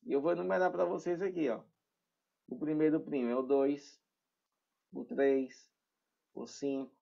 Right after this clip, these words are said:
o sete, o onze, treze, dezessete,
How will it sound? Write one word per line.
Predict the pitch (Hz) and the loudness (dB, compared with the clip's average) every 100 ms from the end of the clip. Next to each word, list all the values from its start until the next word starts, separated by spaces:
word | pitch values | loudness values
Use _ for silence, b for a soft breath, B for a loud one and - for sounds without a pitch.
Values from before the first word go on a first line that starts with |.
| _ _ _ _ _ _ _ | _ _ _ _ _ _ _
o | - 107 | -16 -16
sete, | - 143 135 131 - - _ _ _ _ _ _ _ - | -2 4 4 2 -8 -20 _ _ _ _ _ _ _ -12
o | - 160 | -6 -2
onze, | 135 131 127 131 143 _ _ _ _ _ _ _ _ _ _ _ _ _ _ _ - | 0 -2 -4 -8 -14 _ _ _ _ _ _ _ _ _ _ _ _ _ _ _ -8
treze, | 127 135 135 131 123 135 135 _ _ _ _ _ _ _ _ | 0 6 6 4 0 -12 -16 _ _ _ _ _ _ _ _
dezessete, | 104 117 120 131 135 - 139 131 131 - - | -4 -2 0 0 -2 -2 0 0 -2 -10 -20